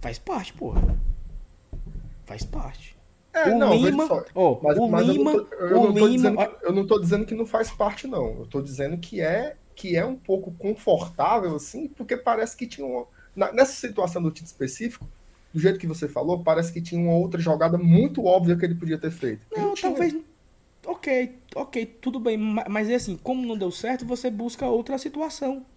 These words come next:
Speaker 1: Se acabar o, se acabar o do, do Pikachu contra o, o Atlético Mineiro, ele embarca, todo mundo até hoje se lamentava.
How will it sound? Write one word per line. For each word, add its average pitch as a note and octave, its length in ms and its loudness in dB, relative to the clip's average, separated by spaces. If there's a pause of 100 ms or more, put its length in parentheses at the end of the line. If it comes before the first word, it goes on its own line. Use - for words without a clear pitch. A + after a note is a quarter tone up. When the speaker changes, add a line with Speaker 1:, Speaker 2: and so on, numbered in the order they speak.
(540)
Speaker 1:
Se - 120 -6
acabar B3+ 300 -2
o, A#3+ 160 2
se - 120 -14
acabar A#3 260 -2
o A3+ 60 0
do, G#3+ 200 -2 (140)
do E3 200 -6
Pikachu F#3 500 -4
contra E3+ 360 -2
o, D3+ 380 -4 (160)
o D3+ 120 -8
Atlético D3+ 280 -6
Mineiro, C3+ 280 -4 (360)
ele F3+ 220 0
embarca, E3 600 -4
todo F4 280 0
mundo C4+ 320 -4
até D4 300 -6
hoje D3 200 -4
se - 60 -8
lamentava. D3 600 -4